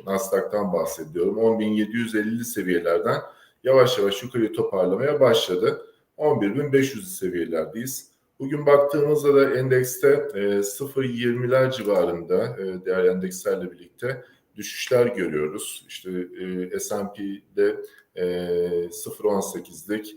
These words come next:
Dow'da sıfır otuz üçlük, Nasdaq'ta da sıfır otuzluk bir düşüş var. Yani bilanço dönemi, e, özellikle,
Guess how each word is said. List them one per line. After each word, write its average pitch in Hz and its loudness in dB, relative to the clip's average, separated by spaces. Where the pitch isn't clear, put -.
Dow'da 101 2
sıfır - -4
otuz - -6
üçlük, - -16
Nasdaq'ta 104 -2
da 113 -2
sıfır - -4
otuzluk 135 -4
bir 123 -6
düşüş - -12
var. 113 0
Yani 143 2
bilanço 165 2
dönemi, 156 4
e, 156 -2
özellikle, 135 2